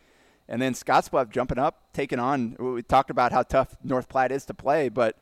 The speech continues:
Scottsbluff practices against that type of team in practice every day, <laughs> so they're used to it. Twenty-four twenty-one win for the Bearcats, who are off to an impressive start this year.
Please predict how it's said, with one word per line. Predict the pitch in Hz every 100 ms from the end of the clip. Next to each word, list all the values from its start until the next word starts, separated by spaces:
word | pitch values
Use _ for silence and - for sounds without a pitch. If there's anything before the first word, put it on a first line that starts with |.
| _ _ _ _ _ -
Scottsbluff | 170 - 151 -
practices | 156 139 - 131 135
against | 127 117
that | 131 123
type | 127 104 -
of | 110
team | 127
in | 110
practice | - 110 104 107
every | 123 110
day, | 110 120 98
<laughs> |
so | - 143 - 170 127 -
they're | 131
used | 131 147
to | 131 110
it. | 101 _ _ _ _
Twenty-four | - 190 190 190
twenty-one | 175 180 175 160
win | 131 147 117 110
for | - 131 117
the | 113
Bearcats, | 107 113 - 104 95 -
who | 117 110
are | 110
off | 113 -
to | 113
an |
impressive | 107 113 120 120
start | - 117 -
this | 101
year. | 104 98